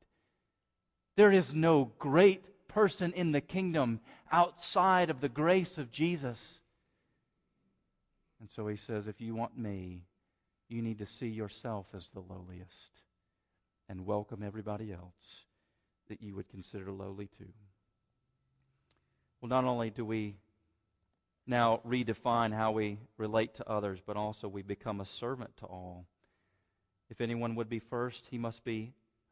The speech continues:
last of all and servant of all. We must become in the last position with respect to everyone else that we know. I heard a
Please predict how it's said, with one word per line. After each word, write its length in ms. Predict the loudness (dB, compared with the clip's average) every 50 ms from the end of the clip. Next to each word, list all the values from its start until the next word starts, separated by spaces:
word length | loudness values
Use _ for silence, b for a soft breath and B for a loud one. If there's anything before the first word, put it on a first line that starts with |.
| _ _ -12
last 480 | -6 -2 0 2 2 2 0 -4 -6
of 120 | -10 -6 -4
all 360 | -4 -4 -4 -4 -6 -8 -8 -8
and 260 | -6 -4 -4 -6 -6 -10 _
servant 760 | -18 -16 -14 -14 -12 -10 -8 -8 -8 -8 -10 -12 -12 _ -20 -20 _ _ _ _ _ _ _ _ _ _ -8
of 160 | -8 -8 -6
all. 400 | -6 -10 -10 -12 -16 -18 -20 -20 _ _ _ _ _ _ _ _ _ _ _ _ _ _ _ _ _ _ _ _ -2
We 120 | 2 2 4
must 300 | 4 4 0 0 -2 -12 _ -20
become 500 | -16 -8 -4 -2 0 0 2 0 -2 -4 -6 _ _ _ _ _ _ _ _ _ 0
in 200 | 2 2 4 4
the 100 | 4 4
last 640 | 2 2 2 2 2 2 0 -2 -4 -6 -12 -16 -20 _ _ _ _ _ _
position 800 | -14 -14 -14 -10 -6 -4 -4 -4 -4 -8 -12 -12 -14 -14 -16 -18 -20 _ _ _ _ _ _ _ _ -6
with 300 | 0 0 0 0 -2 -6
respect 720 | -6 -6 -6 -6 -12 -10 -4 -4 -2 -2 -4 _ _ -20 -20 _ _ _ _ _ _ _ -12
to 120 | -12 -12 -8 -4
everyone 500 | -4 -2 0 2 0 2 2 2 0 0 -2
else 460 | -2 -4 -4 -4 -6 -10 -14 -16 -16 -16 _ _ _ _ _ _ _ _ _ _ -4
that 160 | -4 -4 -2
we 180 | 0 0 2 2
know. 500 | 2 2 2 2 0 -2 -4 -6 -12 -16 _ _ _ _ _ _ _ _ _ _ _ _ _ _ _ _ _ _ _ _ _ _ -10
I 60 | -6
heard 260 | 0 4 4 6 8
a 200 | 8 8 8 6